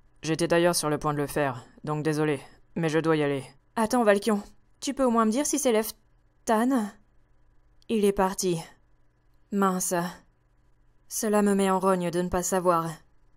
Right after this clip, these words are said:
Speaker 2: L'attente était vraiment insupportable. Ne rien savoir était beaucoup plus douloureux que d'être sûr que mon camarade était bel et bien mort. Face à cette situation,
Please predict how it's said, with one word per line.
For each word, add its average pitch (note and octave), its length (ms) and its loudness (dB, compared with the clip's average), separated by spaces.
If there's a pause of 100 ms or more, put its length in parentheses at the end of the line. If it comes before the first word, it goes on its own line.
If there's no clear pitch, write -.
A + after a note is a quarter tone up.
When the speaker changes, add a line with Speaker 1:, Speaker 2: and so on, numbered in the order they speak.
(480)
Speaker 2:
L'attente G3 420 0
était G3+ 200 2
vraiment F#3+ 280 2
insupportable. F#3 760 0 (400)
Ne F#3 160 0
rien G3 200 2
savoir G3 360 2
était F#3+ 200 2
beaucoup F#3+ 280 -2
plus G3+ 180 -4
douloureux F#3+ 400 2
que F#3+ 100 -4
d'être F#3+ 320 -2
sûr G#3 240 -2
que - 80 -2
mon F#3+ 140 0
camarade F#3+ 420 0
était F#3 200 -2
bel F#3 180 2
et F#3 60 0
bien F3 180 -2
mort. E3 280 0 (800)
Face G#3 280 -2
à G3+ 60 0
cette G3 180 0
situation, F#3+ 680 0